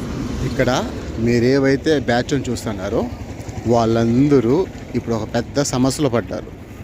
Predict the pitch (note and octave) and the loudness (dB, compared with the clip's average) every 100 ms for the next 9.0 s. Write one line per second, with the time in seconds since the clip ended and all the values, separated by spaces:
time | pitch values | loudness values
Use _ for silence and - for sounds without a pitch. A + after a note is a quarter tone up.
0 | A2+ G#2+ G#2 G2+ F#2+ A3+ C#4 - - - | -4 -2 -2 -4 0 -2 -2 -12 -16 -16
1 | - A2 B2 A#2+ A2 C#3+ E3+ F3 C#3+ - | -12 2 4 4 0 -2 0 0 0 0
2 | G#2+ - G#2+ A#3 - - - - - - | -2 -4 -6 -6 -10 -18 -18 -16 -8 -2
3 | B2 D3 C#3 A2+ G2+ D3+ A3 - - - | 2 2 2 0 0 0 -2 -6 -20 -20
4 | - - - A#2 A#2 B2 A#2 G#2 - A#3 | -20 -20 -16 -2 2 4 4 0 0 0
5 | - A2 A#2+ D3 B2 A2 G#2+ B2 A2 G2+ | 0 -2 0 4 4 2 2 2 2 -2
6 | G#2 - G2+ F2 E2+ F2 - - - - | -6 -6 -6 -6 -8 -8 -12 -16 -18 -20
7 | - - - - A2 A2+ A#2 A2 A#2+ A#2 | -20 -20 -20 -4 2 2 2 -2 -2 0
8 | A2+ B2+ C#3 C3+ G#2+ A2 G#2 - A2+ D3+ | 2 2 2 2 0 2 0 -2 -4 -4